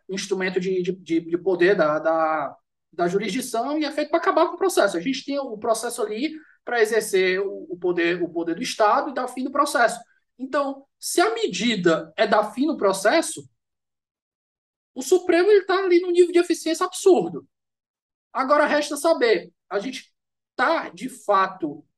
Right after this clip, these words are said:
escolhendo um modelo que é compatível com a escolha democrática que a gente fez? Então, feito esse pontapé inicial,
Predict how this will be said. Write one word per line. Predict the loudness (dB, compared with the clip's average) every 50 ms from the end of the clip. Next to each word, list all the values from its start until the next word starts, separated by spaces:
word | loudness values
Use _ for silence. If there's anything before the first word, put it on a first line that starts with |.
| _ _ _ _
escolhendo | -12 -10 -8 -8 -6 -2 0 2 2 2 0 -2 -2 -4 -4 -6 -6 -6 -8
um | -8 -4 2
modelo | 2 2 4 4 4 4 4 4 4 0 -2 -4
que | -4 -2 2 2
é | 2
compatível | 2 0 0 0 0 2 4 4 4 4 2 -2 -6 -2 -2 -2 0 0 -4 -6 -6 -10 -16 _ _ _ _ _ _ _
com | _ -10 -8 -8
a |
escolha | -8 -8 -8 -6 -2 0 0 0
democrática | 0 -2 -4 -6 -6 -8 -10 -12 -14 -14 -14 -16 -18
que | -16 -16
a | -16
gente | -18 -18 -20 -16
fez? | -10 -10 -10 -10 -10 -14 -20 -20 _ _ _ _ _ _ _ _ _ _ _ _ _ _ _ _ _ _ _ -14
Então, | -12 -8 -6 -6 -6 -8 -8 -6 -6 -6 -6 -6 -10 _ _ _ _ _ -6
feito | -2 -2 -2 0 -2
esse | -4 -4 -4 -6 -6
pontapé | -4 -2 -2 0 0 0 -2 0 0 -2 -2 -4
inicial, | -6 -8 -10 -10 -6 -2 0 2 2 2 2 0 -4 -10 -16